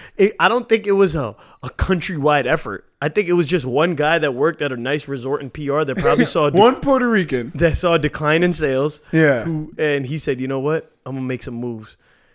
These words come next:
Speaker 1: And after this happened, he's like, "Yo, I gotta get outta here."
Speaker 2: So you have a feeling that the Puerto Rican is going back to Puerto Rico
Speaker 1: Yeah.
Speaker 2: and stopping the madness.
Speaker 1: Yeah, he says, like, "Yo,
Speaker 2: All right.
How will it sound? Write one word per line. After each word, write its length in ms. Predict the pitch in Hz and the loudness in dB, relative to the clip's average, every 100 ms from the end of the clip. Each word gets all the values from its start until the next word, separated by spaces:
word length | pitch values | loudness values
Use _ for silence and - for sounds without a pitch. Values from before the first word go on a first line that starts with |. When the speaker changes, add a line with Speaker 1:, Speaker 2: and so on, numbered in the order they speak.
| _ _ _ | _ _ _
Speaker 1:
And 480 | 135 123 117 110 110 - | -8 -6 -6 -8 -12 -6
after 300 | 131 139 135 | -4 -4 -4
this 200 | 113 185 | -4 -4
happened, 300 | - 113 120 | -6 -14 -12
he's 140 | 127 | -10
like, 160 | 117 95 | -10 -10
"Yo, 120 | 101 - | -16 -18
I 60 | |
gotta 160 | 101 82 | -20 -20
get 120 | 85 | -16
outta 200 | 90 87 | -14 -14
here." 180 | 90 85 - _ _ _ _ | -16 -20 -20 _ _ _ _
Speaker 2:
So 540 | - 156 135 123 113 - _ _ _ _ _ _ _ _ - | -4 0 0 0 -4 -10 _ _ _ _ _ _ _ _ -10
you 260 | 143 151 | -2 0
have 240 | 160 160 147 | 2 2 2
a 180 | 139 | 0
feeling 480 | 123 156 156 143 127 | -2 0 2 2 -2
that 220 | 127 127 | -4 -4
the 80 | 135 | -6
Puerto 240 | 123 143 127 | -4 -2 -2
Rican 340 | 135 - 123 | -4 -4 -6
is 140 | 120 | -6
going 200 | 139 123 | -8 -8
back 220 | 113 113 117 | -6 -10 -12
to 80 | |
Puerto 240 | 113 113 110 | -12 -10 -8
Rico 400 | 110 110 92 - _ _ _ _ | -10 -12 -16 -20 _ _ _ _
Speaker 1:
Yeah. 180 | 117 110 | -6 -4
Speaker 2:
and 120 | 135 | -4
stopping 600 | - - - 127 139 120 | -4 -2 0 -2 -4 -6
the 60 | 113 | -6
madness. 640 | 110 107 95 85 - - _ - | -6 -8 -12 -18 -20 -20 _ -14
Speaker 1:
Yeah, 360 | 123 120 104 | -8 -6 -6
he 140 | 113 131 | -6 -6
says, 300 | 143 123 113 | -4 -4 -6
like, 300 | 107 - 120 | -10 -10 -10
"Yo, 220 | 117 95 | -8 -6
Speaker 2:
All 320 | 131 147 165 | -4 -2 0
right. 280 | 196 220 | 2 0